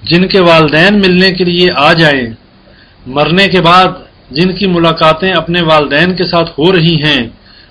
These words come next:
और वो आके पूरी कारगुजारी सुना रहे हैं, वो आके बता रहे हैं कि मैं मुस्कुरा इसलिए रहा था कि मुझे अल्लाह ने सारे पर्दे उठाकर मुझे जन्नत की सैर कराना शुरू कर दी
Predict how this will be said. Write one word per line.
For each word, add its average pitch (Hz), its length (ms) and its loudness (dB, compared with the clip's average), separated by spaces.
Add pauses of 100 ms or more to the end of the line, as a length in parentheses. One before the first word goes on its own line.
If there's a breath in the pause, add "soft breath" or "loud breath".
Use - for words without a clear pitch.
(120 soft breath)
और 156 180 2
वो 165 140 0
आके 175 360 2
पूरी 185 300 -2
कारगुजारी 165 720 0
सुना 170 300 0
रहे 156 260 0
हैं, 139 340 -4 (440 loud breath)
वो 156 100 0
आके 175 320 2
बता 170 340 0
रहे 202 180 0
हैं 175 220 0
कि 180 80 -4
मैं 175 140 -4
मुस्कुरा 165 480 0 (120)
इसलिए 220 360 0
रहा 175 240 2
था 160 380 0 (280 loud breath)
कि 165 80 -2
मुझे 165 500 2 (260 loud breath)
अल्लाह 170 280 2
ने 185 100 0
सारे 170 320 0
पर्दे 170 400 -4
उठाकर 170 760 -2 (340 loud breath)
मुझे 160 360 0
जन्नत 165 440 -2
की 175 120 -6
सैर 190 320 0
कराना 180 380 0
शुरू 165 240 -2
कर 156 180 -2
दी 147 360 -2